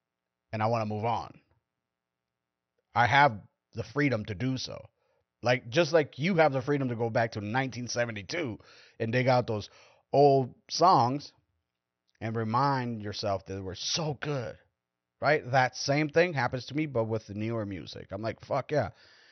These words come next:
'Cause coming up with an invention such a, such as, like, a song or a movie or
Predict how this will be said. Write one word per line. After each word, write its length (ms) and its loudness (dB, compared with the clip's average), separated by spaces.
'Cause 160 2
coming 320 6
up 160 6
with 160 0
an 80 -2
invention 680 2
such 260 0
a, 160 -2
such 260 0
as, 100 -2
like, 180 -4
a 120 -12
song 580 2
or 160 -10
a 60 -8
movie 600 2
or 720 -10